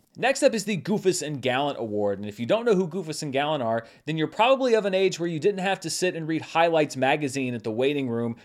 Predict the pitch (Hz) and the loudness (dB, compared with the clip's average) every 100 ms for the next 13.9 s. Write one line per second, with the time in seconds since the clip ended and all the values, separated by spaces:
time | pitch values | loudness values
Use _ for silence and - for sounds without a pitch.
0 | - 127 127 120 113 - 113 113 107 151 | -8 -4 -2 -4 -6 -6 -6 -2 2 2
1 | 156 123 107 98 101 175 131 82 - - | 2 -2 -4 -4 -4 0 0 -2 -14 -12
2 | - 247 254 233 196 202 208 180 170 165 | -4 -2 0 0 2 4 4 2 -2 -2
3 | - 175 170 160 156 - 147 151 156 151 | 0 2 2 -2 -6 -4 -2 -2 -2 -2
4 | 139 127 120 120 - - 208 302 - 165 | -2 -2 0 0 0 -8 -2 -2 2 2
5 | 135 117 196 151 135 123 240 240 170 127 | 2 4 4 4 2 -2 -4 0 2 2
6 | 110 101 175 180 120 107 95 92 - - | 0 2 0 0 -4 -4 -4 -8 -14 -6
7 | 165 180 175 160 160 123 160 254 208 151 | -2 2 2 2 0 2 4 4 -2 -4
8 | 120 139 180 - 127 104 123 165 - 107 | -4 -2 -2 -2 -2 0 -2 -2 -4 -4
9 | 98 95 - - 151 180 156 151 175 170 | -4 -6 -10 -8 0 4 4 2 2 4
10 | 170 135 147 277 262 269 185 127 131 254 | 4 2 0 0 0 -2 -2 -4 -2 0
11 | 277 170 107 104 - - - 170 240 - | 0 0 0 -4 -12 -18 0 2 2 2
12 | 185 165 190 190 156 104 98 98 - 117 | 0 4 4 2 -4 -2 -4 -6 -10 -10
13 | 120 175 127 117 247 277 170 113 - | -4 -4 -4 2 4 4 0 -2 -2